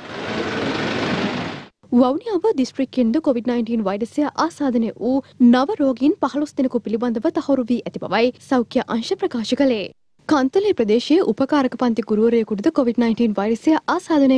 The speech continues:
වී ඇති අතර, ඒ හේතුවෙන් එම උපකාරක පන්තිය සඳහා සහභාගී වූ සිසුන් දෙසියකට අධික සංඛ්‍යාවක් නිරෝධායනය කිරීමටයි සෞඛ්‍ය අංශ කටයුතු කර ඇත්තේ. අදාළ පුද්ගලයා කල්මුණේ රෝහලේ වෛද්‍යවරයෙක් ලෙස සේවය කරන අයෙකු වන අතර,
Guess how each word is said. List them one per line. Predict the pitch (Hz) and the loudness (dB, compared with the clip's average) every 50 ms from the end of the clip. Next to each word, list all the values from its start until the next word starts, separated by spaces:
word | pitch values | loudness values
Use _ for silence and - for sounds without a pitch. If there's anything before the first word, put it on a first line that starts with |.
| 254 226 | 4 2
වී | 247 247 - 240 | 0 0 0 -2
ඇති | 226 220 202 - | -2 -4 -4 -6
අතර, | - - 214 254 269 269 - - - - | -4 0 2 2 2 2 0 -2 0 0
ඒ | 302 349 427 | 0 0 0
හේතුවෙන් | - _ - 320 339 415 508 480 - - 277 | -2 _ 4 6 6 6 4 2 2 4 4
එම | 294 370 - - | 4 4 2 2
උපකාරක | 247 - 285 - 294 277 269 - 247 262 | 0 0 0 0 2 0 0 0 0 0
පන්තිය | 247 233 - 247 254 - | 0 2 2 2 0 2
සඳහා | 240 226 226 262 349 - | 2 0 0 0 0 0
සහභාගී | 302 254 262 226 262 254 214 233 226 - - - | 0 0 2 0 0 0 0 -2 -2 -2 -2 0
වූ | 214 247 262 254 - _ _ - | 0 2 0 0 -2 _ _ 0
සිසුන් | - 269 - 285 320 359 320 233 | 0 2 4 6 4 6 4 2
දෙසියකට | 247 - - 262 254 - 262 277 269 - - 220 | 0 2 2 2 2 2 0 -2 -2 -2 0 0
අධික | 247 320 - 320 - | 0 2 2 2 2
සංඛ්‍යාවක් | 320 294 254 - - 254 233 240 294 294 285 | 2 2 2 2 0 0 0 2 2 2 2
නිරෝධායනය | 254 226 302 330 339 294 269 269 247 247 - | 2 2 0 0 0 0 2 2 2 2 2
කිරීමටයි | 240 214 202 170 160 - 226 247 262 262 - _ - | 0 -2 -2 -2 0 0 2 2 2 0 -4 _ -4
සෞඛ්‍ය | - 415 427 494 - - 381 320 | 0 0 0 0 0 2 2 2
අංශ | 285 - 370 - | 2 2 0 0
කටයුතු | 359 302 285 262 262 - | 2 2 2 0 0 0
කර | 269 285 294 | 0 0 0
ඇත්තේ. | 285 _ - 294 269 220 - - - _ _ - 247 | 0 _ 0 0 0 0 -4 -6 -10 _ _ -4 -2
අදාළ | 254 262 381 480 508 - | 0 0 -2 -2 -2 -2
පුද්ගලයා | 311 247 - - 269 240 247 311 466 - - | -2 -2 0 2 2 2 2 0 -2 -2 -2
කල්මුණේ | 330 285 285 285 294 294 302 294 240 | 0 2 4 4 4 4 4 2 0
රෝහලේ | 214 233 240 240 240 294 381 339 233 220 | 0 -2 0 0 2 2 2 0 0 -2
වෛද්‍යවරයෙක් | 208 277 294 - 339 302 285 269 285 269 - 247 | -2 -2 0 0 0 2 4 4 2 2 2 0
ලෙස | 240 - 381 392 - | 0 2 2 0 2
සේවය | - 277 311 339 349 330 - 320 | 2 2 4 4 2 2 4 4
කරන | 302 277 294 - 247 | 4 4 4 2 0
අයෙකු | 254 240 - 247 | 0 2 2 2
වන | 247 214 185 - | 0 0 -2 -4
අතර, | - - 220 | -2 0 2